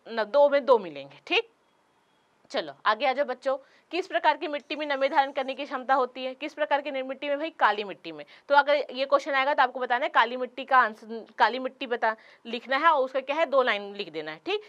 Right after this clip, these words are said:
कि वो बहुत बारीक होती है, इस कारण उसकी जल धारण करने की क्षमता अधिक होती है, ठीक। तो ये समझ आ गया। चलो आगे आ जाओ, वर्तमान पड़ती और पुरानी पड़ती भूमि। हमने पड़ती भूमि पढ़ा था जब मैं चैप्टर पढ़ा रही थी, ठीक है, जब रिवाइज करी तो भी बताई थी। तो वर्तमान पड़ती भूमि क्या होती है भाई?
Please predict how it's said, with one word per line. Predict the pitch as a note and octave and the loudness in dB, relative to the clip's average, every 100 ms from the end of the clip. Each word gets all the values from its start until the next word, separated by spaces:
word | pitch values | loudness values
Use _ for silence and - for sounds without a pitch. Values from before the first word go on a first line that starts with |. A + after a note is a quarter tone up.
| _ | _
कि | - | 0
वो | C4+ | 2
बहुत | C4 C4 | 2 2
बारीक | G#3+ A3+ D4+ | 4 4 4
होती | F4 C#4 C#4+ | 0 0 0
है, | D4 D4 | 0 0
इस | D4 | 0
कारण | - C4 | 0 0
उसकी | C4 C#4+ | 0 -2
जल | A#3+ | -2
धारण | A#3+ A3 | 0 -2
करने | A3+ A3+ A3 | -2 -6 -6
की | A#3 | -12
क्षमता | A3+ G3 D4 | -12 -2 2
अधिक | A#4 - B3+ A3 G#3+ | 2 2 -2 -2 -8
होती | F3 - | -12 -12
है, | C#3+ - - | -16 -12 -4
ठीक। | A4 A4+ _ _ _ | -4 -4 _ _ _
तो | B3+ A#3 | -8 -4
ये | C#4 | 2
समझ | D#4 D4 D4+ | 2 4 4
आ | C#4+ | 4
गया। | E4 F#4+ _ _ - | 2 -2 _ _ -8
चलो | G3+ D3+ _ _ | -8 -8 _ _
आगे | - B3 C#4+ | 0 2 4
आ | C#4+ | 4
जाओ, | C#4 D#4 - _ _ A3+ | 2 0 -2 _ _ 0
वर्तमान | C4+ C#4+ C#4+ D4+ | 0 2 2 2
पड़ती | F4+ D#4+ - E4+ | 2 0 0 0
और | E4 | 0
पुरानी | D#4 C#4 B3 | 2 0 0
पड़ती | C4+ - G#3 | -6 -8 -8
भूमि। | F3+ F3 D3+ _ _ _ - | -14 -14 -18 _ _ _ -4
हमने | B3+ C4+ C#4 | -2 0 0
पड़ती | C#4 B3+ C#4+ | 0 -2 -6
भूमि | D4+ D4+ | -6 0
पढ़ा | B3 C#4 | 2 2
था | D#4+ | 0
जब | D4+ C#4 | -2 -2
मैं | |
चैप्टर | C#4+ B3+ C4 | -2 -4 -4
पढ़ा | C4+ B3 B3 | -4 2 2
रही | B3+ | 2
थी, | C4 C#4+ _ _ | -12 -14 _ _
ठीक | D4+ D#4+ | -6 -2
है, | E4+ _ _ | -2 _ _
जब | B3 B3+ | -2 2
रिवाइज | B3+ A#3 B3+ | 2 2 0
करी | D4 | -2
तो | C4 | 0
भी | C4+ | -2
बताई | C#4 C4+ | -2 -4
थी। | D4 D#4 _ - | -4 -12 _ -8
तो | C4 | 0
वर्तमान | C4 C4 C4 D4 | 0 2 0 2
पड़ती | E4+ E4+ | 0 -2
भूमि | E4 E4+ E4 | -6 -6 -4
क्या | E4 | 0
होती | E4+ D#4+ E4 | 2 0 -4
है | |
भाई? | C#4 D4 | 2 0